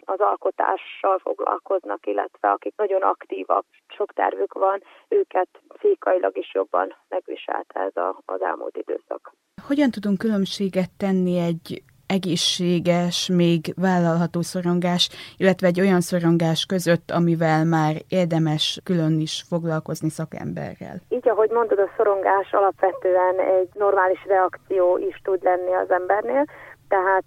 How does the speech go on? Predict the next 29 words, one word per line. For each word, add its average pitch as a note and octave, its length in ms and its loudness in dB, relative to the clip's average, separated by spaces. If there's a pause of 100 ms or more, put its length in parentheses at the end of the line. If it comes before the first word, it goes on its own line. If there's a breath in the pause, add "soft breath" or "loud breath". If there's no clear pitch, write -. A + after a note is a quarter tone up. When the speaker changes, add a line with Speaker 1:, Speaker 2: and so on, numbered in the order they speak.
Speaker 1:
mindannyiunkban F#3 680 2
van F3+ 220 2
valamilyen F3+ 600 2
szorongás, F#3 600 0
valamilyen, F3+ 600 0
ö, F3 260 2
reális F#3 500 4 (200)
félelem G3 500 2 (240)
és F#3+ 240 -12
szorongásérzet. G3+ 800 0 (520 loud breath)
Viszont A3 280 -2
akkor, C#4 280 2
amikor G#3+ 360 0
már G3+ 180 2
azt A3+ 200 0
veszük - 320 -4
észre, - 340 -2
hogy F#3 160 0
akadályoz F3+ 760 2
bennünket, F#3+ 500 -2
tehát - 160 -4
hogy G#3 120 -4
mindenhol G3+ 520 0
jelen G3 400 2
van G#3+ 160 0
az G3+ 120 -2
élet G3+ 280 0
minden G3 400 -4
területén, G3+ 800 0